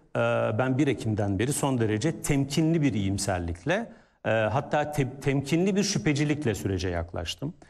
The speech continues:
Bunun bu kadar hızlı olabileceğini hiç düşünmedim. Bu konuda tereddütlerimi de ishar ettim. Ancak Sayın Bahçeli belki ilk attığı adımlardan sonra, e, beklediği karşılığı göremediği için sürekli olarak dozu, dozu arttırdı.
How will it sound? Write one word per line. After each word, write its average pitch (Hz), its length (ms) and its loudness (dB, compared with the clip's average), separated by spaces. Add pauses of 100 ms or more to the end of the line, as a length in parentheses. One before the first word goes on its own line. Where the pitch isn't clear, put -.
(260)
Bunun 123 160 4
bu 123 40 2
kadar 127 320 2
hızlı 120 320 2
olabileceğini 123 580 2
hiç 123 140 -4
düşünmedim. 98 540 -2 (380)
Bu 113 80 -2
konuda 123 240 0
tereddütlerimi 123 640 2
de 135 80 2
ishar 87 320 -2
ettim. 170 340 -6 (360)
Ancak 151 260 0
Sayın 180 300 0
Bahçeli 165 600 0 (180)
belki 190 440 0
ilk 247 260 2
attığı 196 340 0
adımlardan 170 680 2
sonra, 160 680 0
e, 123 220 2
beklediği 170 400 2
karşılığı 180 460 2
göremediği 143 560 2
için 180 140 0
sürekli 240 420 0
olarak 156 340 2
dozu, 127 340 2
dozu 127 240 4
arttırdı. 90 520 -2